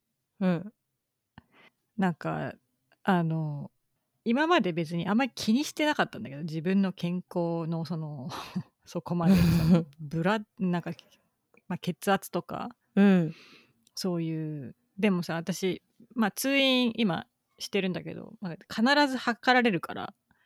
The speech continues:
Speaker 1: うん。
Speaker 2: なんとなく自分の、その、うん、通常時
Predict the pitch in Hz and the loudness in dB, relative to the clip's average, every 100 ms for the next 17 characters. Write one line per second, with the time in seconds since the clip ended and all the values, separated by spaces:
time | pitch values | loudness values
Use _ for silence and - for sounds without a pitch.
0 | _ _ 180 180 151 156 _ _ _ _ | _ _ 0 2 0 -4 _ _ _ _
1 | 220 220 226 233 226 165 170 165 180 180 | 0 2 4 2 2 -2 -4 -2 0 0
2 | 175 156 - - 170 165 156 - _ _ | -2 -6 -12 -12 -8 -6 -8 -12 _ _
3 | _ _ _ 175 165 160 160 160 - _ | _ _ _ -2 -2 -2 -4 -8 -12 _
4 | - 214 214 196 202 190 160 180 247 | -4 2 4 4 4 4 2 -2 -6